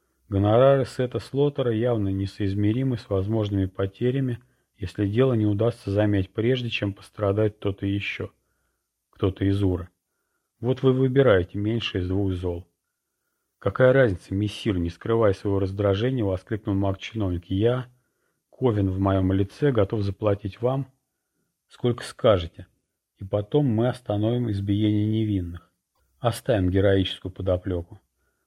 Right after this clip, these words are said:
Мы с вами две циничные скотины, и весь наш долгий разговор, наконец, свелся к главному, к вопросу денег». Вопрос денег мы решили минут через десять. Три тысячи уранийских двурыльников,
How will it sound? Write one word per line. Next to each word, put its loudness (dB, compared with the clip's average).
Мы 0
с -6
вами 4
две 0
циничные -2
скотины, -4
и -4
весь 0
наш 0
долгий 0
разговор, 2
наконец, -2
свелся -4
к -4
главному, 0
к -16
вопросу -2
денег». -4
Вопрос 2
денег 2
мы 2
решили 0
минут 0
через -4
десять. -6
Три 2
тысячи -4
уранийских 2
двурыльников, 0